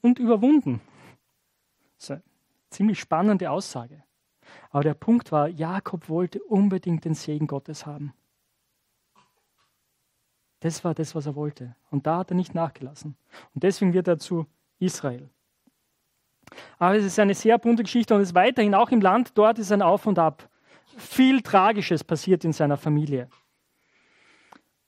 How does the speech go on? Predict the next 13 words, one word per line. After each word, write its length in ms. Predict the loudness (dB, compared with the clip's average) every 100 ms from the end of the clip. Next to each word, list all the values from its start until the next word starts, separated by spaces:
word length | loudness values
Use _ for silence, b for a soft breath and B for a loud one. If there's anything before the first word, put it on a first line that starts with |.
| _ _ _
Aber 260 | -2 0 2
er 180 | 2 0
erlebt 440 | 0 0 -2 0
auch 200 | -2 0
immer 240 | 0 0 0
wieder, 340 | -2 -2 -4
dass 260 | -8 -10 -4
Gott 440 | -2 -2 -6 -20 _ _ -10
bei 160 | -6
ihm 180 | -6 -6 -8
ist. 280 | -16 -18 _ _ _ _ _ _ _ _ _ _ _ _ B B B B B B _ _ _
Und 180 | 0 0
so 480 | 2 2 4 2